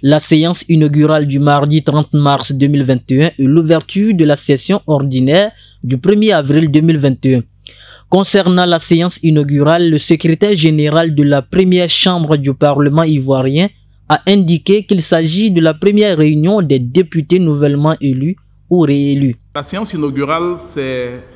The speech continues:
Speaker 2: euh, j'ai envie de dire, la première activité qui vient,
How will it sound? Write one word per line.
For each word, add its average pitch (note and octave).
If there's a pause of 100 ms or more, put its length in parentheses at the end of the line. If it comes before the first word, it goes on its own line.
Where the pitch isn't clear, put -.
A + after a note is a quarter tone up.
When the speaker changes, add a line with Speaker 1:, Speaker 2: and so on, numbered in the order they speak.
(540)
Speaker 2:
euh, C3
j'ai C#3+
envie E3
de D3+
dire, D3+
la C3+
première G3
activité C3 (760)
qui C#3+
vient, E3+